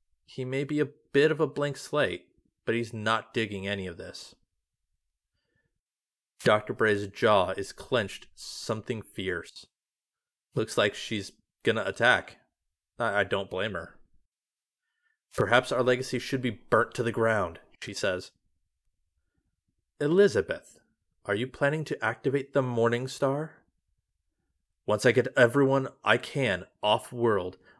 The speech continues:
I'll do whatever I have to. We won't lose any more lives over this. Hell yeah, lady! Everybody, listen up. Exos and able-bodied humans, I need you.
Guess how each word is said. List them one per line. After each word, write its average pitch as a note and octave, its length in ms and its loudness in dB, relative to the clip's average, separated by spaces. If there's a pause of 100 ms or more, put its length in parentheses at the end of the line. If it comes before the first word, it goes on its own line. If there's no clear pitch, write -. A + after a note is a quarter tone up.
(120)
I'll B2 80 4
do C#3+ 160 2
whatever G#2+ 380 4
I E2+ 100 2
have G2+ 360 -2
to. - 240 -12 (500)
We B2 80 4
won't C3+ 200 6
lose B2+ 280 2
any A2+ 180 0
more G2+ 200 -2
lives G2 320 2
over F#2 140 -6
this. - 360 -14 (1200)
Hell E3+ 520 2
yeah, D3 600 8
lady! G2+ 520 4 (2500)
Everybody, C3 580 2
listen A2+ 480 0
up. - 220 -4 (960)
Exos C#3 640 4 (100)
and A2 220 -4
able-bodied A#2+ 760 6
humans, G2+ 640 -6 (280)
I G#2 100 0
need A2 280 -6
you. E2+ 240 -6